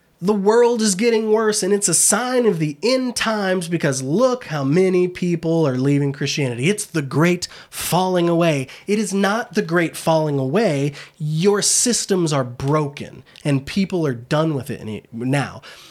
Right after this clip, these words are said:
Now, the sad part to me, th-, this is what keeps me up at night, is the people who are leaving these broken systems, who've been manipulated, shamed, hurt, punished, all these different things.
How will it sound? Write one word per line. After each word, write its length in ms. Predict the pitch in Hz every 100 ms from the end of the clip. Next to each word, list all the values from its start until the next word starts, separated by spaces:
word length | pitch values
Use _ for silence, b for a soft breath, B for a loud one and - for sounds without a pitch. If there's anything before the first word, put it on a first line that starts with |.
| B 156
Now, 140 | 156
the 120 | 143
sad 440 | 139 - 175 190 180
part 220 | 151 127
to 100 | 123
me, 100 | 120
th-, 200 | 120 120
this 320 | 123 151 160
is 120 | 170 143
what 180 | 143
keeps 300 | - 147 143
me 160 | 160 175
up 140 | 135 131
at 100 | 110
night, 300 | 104 95 B B B
is 220 | 143 127
the 100 | -
people 380 | 135 175 160 165
who 120 | 151
are 80 | 139
leaving 520 | 131 147 139 117 110 - -
these 300 | 127 131 120
broken 340 | 131 117 117
systems, 420 | - 107 98 101
who've 120 | 123
been 180 | 123 120
manipulated, 720 | 120 123 131 123 107 101 101 - _
shamed, 480 | - 156 127 110 101 - _ _ -
hurt, 420 | - 143 117 - _ -
punished, 440 | - 131 104 - _ -
all 220 | 147 160 170
these 180 | 170
different 340 | 143 147 127 101
things. 300 | 120 101